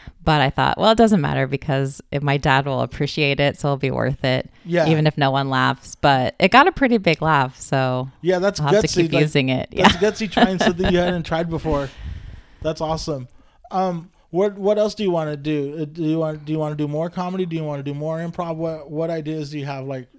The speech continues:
Speaker 2: in the, the, what do you, what else do you wanna do with all this stuff?
Speaker 1: I definitely wanna do more stand-up. I'm such a homebody. I never wanna leave the house and go to an open mic. Like, never.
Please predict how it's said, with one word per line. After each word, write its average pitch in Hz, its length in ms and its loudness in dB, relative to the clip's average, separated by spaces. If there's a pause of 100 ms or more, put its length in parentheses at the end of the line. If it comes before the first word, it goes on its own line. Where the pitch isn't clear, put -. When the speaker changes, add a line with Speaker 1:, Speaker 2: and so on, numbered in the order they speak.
(100)
Speaker 2:
in 143 140 -10
the, 135 260 -12 (280)
the, 165 260 -18
what 147 160 -4
do 151 80 -2
you, 160 80 -6
what 156 100 -4
else 151 140 -4
do - 80 -8
you 147 40 -4
wanna 135 120 -6
do 131 120 -4
with 123 120 -8
all 123 100 -6
this 120 140 -10
stuff? 117 240 -12 (380)
Speaker 1:
I 233 80 6
definitely 330 360 4
wanna 208 260 4
do 170 680 0
more 147 200 0
stand-up. 143 680 -2 (200)
I'm 160 160 0
such - 280 -2
a 220 80 4
homebody. 139 880 0 (220)
I 151 120 -2
never 143 340 0
wanna 139 240 0
leave 131 200 0
the 135 80 -2
house 135 320 -4
and 135 100 -6
go 131 80 -2
to 131 120 -2
an 131 120 -2
open 131 320 -4
mic. - 440 -6 (500)
Like, 131 160 -4
never. 131 520 -2